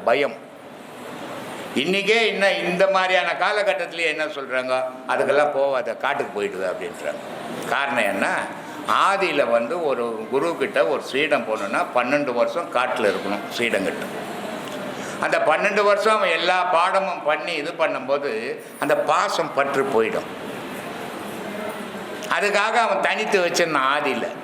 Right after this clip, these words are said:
இன்னைக்கு முடியுமா? ஆனா இன்னைக்கும் இந்த கலை தேவை, இந்த மன தைரியம் வேணும்.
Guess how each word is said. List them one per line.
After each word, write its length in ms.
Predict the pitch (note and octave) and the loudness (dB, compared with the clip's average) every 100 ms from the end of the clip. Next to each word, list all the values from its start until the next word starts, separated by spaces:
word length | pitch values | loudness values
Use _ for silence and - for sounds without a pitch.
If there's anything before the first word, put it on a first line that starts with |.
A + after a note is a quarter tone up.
| - | -6
இன்னைக்கு 320 | B2+ D3 C#3 | -2 0 0
முடியுமா? 480 | B2+ D3 D3+ B2+ A2+ - - - - - - - - - - - - - - | 0 2 0 2 0 0 -6 -12 -12 -10 -10 -10 -8 -8 -8 -8 -8 -8 0
ஆனா 260 | F3 E3+ C#3 F3+ - A#3 - | 0 2 2 0 0 0 0
இன்னைக்கும் 520 | F3+ B3+ C#4 C#4 C4+ | 2 2 2 2 4
இந்த 120 | A3+ | 2
கலை 520 | - - A#3+ D4 D4 | 2 2 4 4 4
தேவை, 400 | D4 A#3+ A#3 G3+ A#2 - - - - - - - | 4 4 4 2 0 -4 -14 -18 -20 -20 -20 -8
இந்த 140 | C3 | -2
மன 300 | C3+ D3+ A3+ | 2 2 2
தைரியம் 520 | A#3 G3+ A#3+ C4 B3 G3+ | 4 4 4 2 0 2
வேணும். 360 | F3 D#3+ F#2+ | 0 -2 -8